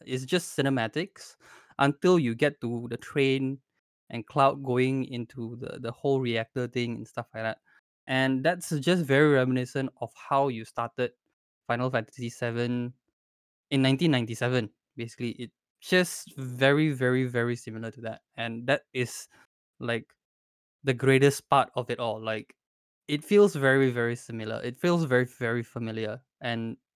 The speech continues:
yeah, I, I, I kind of like that. Like,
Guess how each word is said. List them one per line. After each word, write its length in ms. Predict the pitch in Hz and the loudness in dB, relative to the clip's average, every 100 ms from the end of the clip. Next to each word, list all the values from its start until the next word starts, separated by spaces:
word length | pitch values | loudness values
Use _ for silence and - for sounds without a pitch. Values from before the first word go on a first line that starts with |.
| _ _ _ | _ _ _
yeah, 260 | 143 160 113 _ _ - | 2 2 2 _ _ -4
I, 180 | 127 127 | 0 2
I, 160 | 139 135 - - | 2 0 -2 -4
I 180 | 131 135 - | 0 0 0
kind 240 | - 214 | 0 2
of 100 | 294 | 2
like 120 | 226 185 | 2 2
that. 180 | 123 - _ _ _ _ _ _ - | 0 0 _ _ _ _ _ _ -4
Like, 200 | 120 | -4